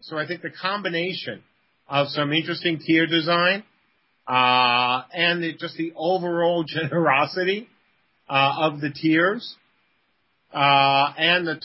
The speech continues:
total lack of anything, as you say, that was power-oriented, really worked to our advantage with the, uh,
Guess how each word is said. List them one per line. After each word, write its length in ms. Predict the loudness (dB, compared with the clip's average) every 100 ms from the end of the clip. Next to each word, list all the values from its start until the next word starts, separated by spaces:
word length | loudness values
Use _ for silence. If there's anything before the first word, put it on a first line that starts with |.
| -4
total 380 | -2 -2 -4 -2
lack 380 | 0 2 0 -4 -14
of 720 | -4 0 2 2 2 2 -2 -6 _ _ _ _ -2
anything, 540 | 0 0 -2 -4 -2
as 140 | -4 -6
you 80 |
say, 600 | -8 -4 -2 0 -2 -4 -12 _ _
that 180 | 0 0
was 160 | -2 -8 -2
power-oriented, 1000 | 0 0 -4 -4 -4 -2 -2 -4 -6 -8 _ _ _ _ _ _ _ _ _ _ _ _ _ _ _ _ _
really 520 | -6 2 2 2 -2 -4
worked 500 | -2 0 0 -2 -10 -20 _ -2
to 180 | 0 2
our 360 | 4 6 6 4
advantage 560 | 2 2 2 0 -6 -12
with 140 | -12
the, 300 | -8 -6 -2
uh, 160 | -2 -2